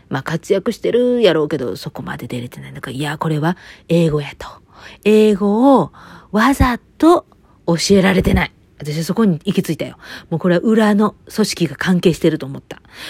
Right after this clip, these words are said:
やっぱり、これで日本人が英語も当たり前のように、あの、学校で習うのがレベル高くてペラペラペラやったら、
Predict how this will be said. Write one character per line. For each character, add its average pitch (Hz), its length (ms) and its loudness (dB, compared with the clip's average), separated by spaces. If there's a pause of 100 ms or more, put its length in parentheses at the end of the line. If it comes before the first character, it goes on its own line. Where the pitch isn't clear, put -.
(120)
や 147 180 -10
っ - 40 -18 (120)
ぱ 214 160 -2
り、 208 180 2 (200)
こ 226 100 -2
れ 220 60 2
で 214 100 2
日 220 120 0
本 214 220 -2
人 196 220 -2
が 170 160 -2 (140)
英 202 260 4
語 196 100 0
も 170 160 -2 (140)
当 - 80 -6
た 202 160 2
り 170 100 2
前 160 220 -2
の 185 120 -2
よ 214 240 0
う 165 80 -2
に、 196 280 0 (300)
あ 123 160 -10
の、 127 100 -10
学 151 200 -4
校 156 80 0
で 147 100 0
習 190 300 2
う - 20 -2
の 165 100 -2
が 185 160 0 (160)
レ 165 140 2
ベ 165 120 4
ル 160 100 2
高 202 260 -2
く - 100 0
て 170 80 2
ペ - 120 -4
ラ 143 80 -2
ペ 143 80 -4
ラ 139 60 -2
ペ 131 100 -6
ラ - 200 -2
や 226 80 0
っ - 40 0
た 147 200 -6
ら、 180 220 2